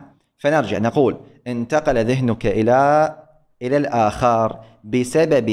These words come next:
علمك بالعلاقة التي بينهما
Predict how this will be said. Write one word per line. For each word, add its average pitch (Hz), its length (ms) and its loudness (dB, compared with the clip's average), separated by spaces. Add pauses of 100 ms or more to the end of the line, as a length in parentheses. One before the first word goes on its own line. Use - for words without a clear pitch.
(120)
علمك 127 600 -2 (400)
بالعلاقة 113 1120 0 (120)
التي 170 680 -2 (720)
بينهما 104 1160 -4